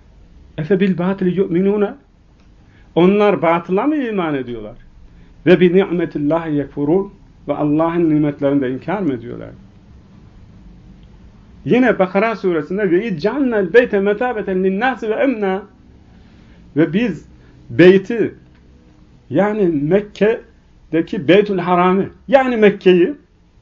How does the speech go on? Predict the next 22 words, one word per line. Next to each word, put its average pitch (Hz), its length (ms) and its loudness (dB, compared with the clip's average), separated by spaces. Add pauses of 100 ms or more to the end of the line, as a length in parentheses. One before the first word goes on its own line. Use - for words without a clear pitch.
(1200)
insanlar 208 460 4
için 185 440 -2
bir 170 200 -2
toplanma 160 580 0
yeri, 120 260 -2 (1120)
Mescid-i 156 360 -2
Haram'ı 165 540 0
insanlar 185 420 -2
için 156 220 -2
bir 147 60 -4
toplanma 165 640 -2 (420)
ve 143 60 -2
emniyet 165 540 4
yeri 127 240 -6
kıldık 110 360 -12
diyor. - 160 -14 (3000)
Ebul 240 300 6
Aliye 202 580 0
bu 190 140 -4
ayet-i 180 280 -2
kerimenin 180 320 -2
tefsirinde, 165 800 -2